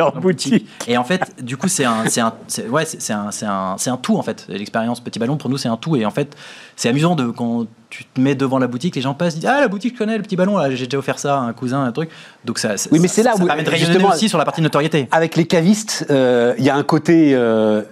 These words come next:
Speaker 1: assez intimidant. C'est vraiment, je, ça, enfin, s'il y en a qui nous écoutent, et cetera, de,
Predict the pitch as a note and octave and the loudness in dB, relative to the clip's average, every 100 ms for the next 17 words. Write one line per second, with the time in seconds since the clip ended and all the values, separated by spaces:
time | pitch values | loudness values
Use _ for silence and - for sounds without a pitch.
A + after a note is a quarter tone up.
0 | - - - - C3 D#3+ C3+ C#3+ C#3 C#3 | -16 -12 -6 -4 0 0 2 4 4 2
1 | F3 - G#2+ G#2+ G2+ F#2+ F#2+ - - C3 | -2 0 2 2 2 0 -4 -12 0 2
2 | D3 D#3+ C3 A#2 B2+ C#3 A#2+ A#2 G#2+ - | 4 2 2 0 2 2 2 -2 -2 -8
3 | - - C3 B2 C3+ - A#2 A2+ A2 A#2+ | -6 0 2 2 0 2 4 6 6 4
4 | A2+ G#2+ B2 A2 - G2+ G#2 A#2+ G#2 | 2 2 2 2 -2 0 2 2 -2